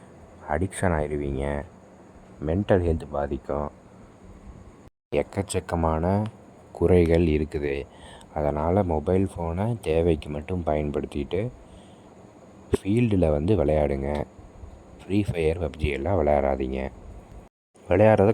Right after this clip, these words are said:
குறைச்சிக்கோங்க. நம்ம தமிழ்நாடு போலீஸ் வந்து ஏதோ ஒரு சீரியஸான கேஸ் இல்லை அப்படின்னா இந்த மாதிரி அட்வைஸ் கொடுத்துருக்கிறத நாங்க பா-, நாம் பார்த்துருக்குறோம்.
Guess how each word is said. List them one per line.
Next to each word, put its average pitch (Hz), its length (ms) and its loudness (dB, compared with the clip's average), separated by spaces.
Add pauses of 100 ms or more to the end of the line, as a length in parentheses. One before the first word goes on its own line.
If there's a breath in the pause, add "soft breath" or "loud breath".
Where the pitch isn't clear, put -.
குறைச்சிக்கோங்க. 82 540 0 (160)
நம்ம 82 200 -4
தமிழ்நாடு 98 680 2
போலீஸ் 90 380 -2
வந்து 85 280 -2
ஏதோ 95 260 4
ஒரு 90 200 2 (160)
சீரியஸான 92 480 0
கேஸ் 80 380 -2
இல்லை 78 300 0
அப்படின்னா 76 680 -2 (1040 loud breath)
இந்த - 140 2
மாதிரி 90 240 4
அட்வைஸ் 82 440 2
கொடுத்துருக்கிறத 80 500 -4
நாங்க 85 220 0 (120)
பா-, 71 80 -6
நாம் 71 240 -8
பார்த்துருக்குறோம். 80 640 -4